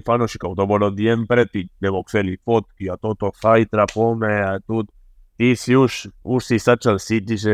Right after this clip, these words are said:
už, už sa blíži ten zápas. Ďalší deň, dobre, raňajky, obed, toto. Cesta na štadióne, už si išiel do autobusu, už tam boli vonku. A, a to bolo to isté, Mexiko, Argentina, Turecku. Už si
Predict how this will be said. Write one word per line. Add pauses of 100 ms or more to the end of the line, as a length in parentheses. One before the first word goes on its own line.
už, (560)
už
sa
blíži
ten
zápas. (800)
Ďalší
deň,
dobre,
raňajky,
obed,
toto. (320)
Cesta
na
štadióne, (580)
už
si
išiel
do
autobusu,
už
tam
boli
vonku. (500)
A,
a
to
bolo
to
isté,
Mexiko,
Argentina, (400)
Turecku. (560)
Už
si